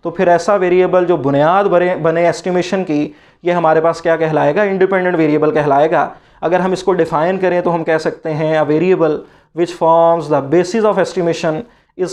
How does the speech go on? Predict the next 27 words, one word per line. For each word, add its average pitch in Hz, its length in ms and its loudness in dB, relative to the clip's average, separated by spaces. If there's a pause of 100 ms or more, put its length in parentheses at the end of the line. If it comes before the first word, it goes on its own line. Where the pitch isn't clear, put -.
(120)
called 151 440 2 (140)
independent 214 580 0
variable", 202 420 2 (400)
जिसको 165 380 -2
रिग्रेसर 160 560 0
का, 190 440 -4 (340)
उसके - 320 -4
अलावा 156 300 2
हम 160 160 -2
इसको 160 220 -4
नॉन 160 380 0
रैंडम 196 200 0
वेरिएबल 190 360 2
का 190 100 -2
नाम 175 260 -2
दे 170 120 0
सकते 165 340 -6
हैं 160 180 -8 (240)
और 175 120 -2
एक्सप्लेनेटरी 180 720 -2
वेरिएबल 190 380 2
का 180 100 -2
नाम 151 220 -2
भी 151 80 0
दे 147 160 2
सकते - 300 -10
हैं। - 80 -20